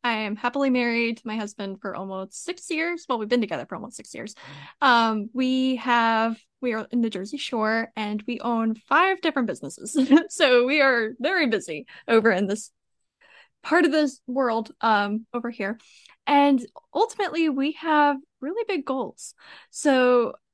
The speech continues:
I am deeply rooted and I have, like, this competitive nature within myself that I need to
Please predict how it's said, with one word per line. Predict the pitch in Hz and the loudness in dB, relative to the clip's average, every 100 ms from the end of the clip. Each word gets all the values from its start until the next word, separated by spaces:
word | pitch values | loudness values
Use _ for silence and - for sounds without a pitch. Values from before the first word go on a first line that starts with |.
| _ _ _ _ _ _ - | _ _ _ _ _ _ -4
I | 320 453 466 | -2 -2 -2
am | 330 285 240 | 0 2 0
deeply | 254 262 262 247 214 | -2 -6 -4 -2 -2
rooted | 190 170 165 - - | -4 -4 -6 -6 -8
and | 220 208 208 | -4 -4 -4
I | - | -4
have, | 233 254 240 | -4 0 0
like, | 226 208 | -2 -6
this | 214 | -8
competitive | - 233 269 262 208 180 | -4 -4 0 -2 -2 -6
nature | 190 - 165 | -8 -8 -8
within | 208 196 | -6 -8
myself | 233 233 196 208 240 | -8 -8 -6 -6 -4
that | 233 - | -4 -2
I | 233 | 0
need | 240 233 | 0 -2
to | - 233 | -2 -4